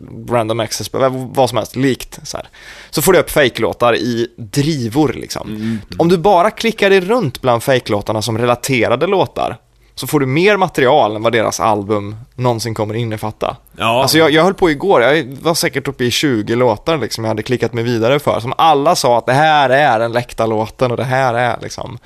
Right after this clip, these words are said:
Speaker 2: Mm.
Speaker 1: Och tänk om någon av dem faktiskt är det.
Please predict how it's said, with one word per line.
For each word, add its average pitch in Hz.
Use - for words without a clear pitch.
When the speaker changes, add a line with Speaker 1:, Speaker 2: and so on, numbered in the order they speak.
Speaker 2:
Mm. 110
Speaker 1:
Och 165
tänk 110
om 185
någon 160
av 139
dem 123
faktiskt 120
är -
det. -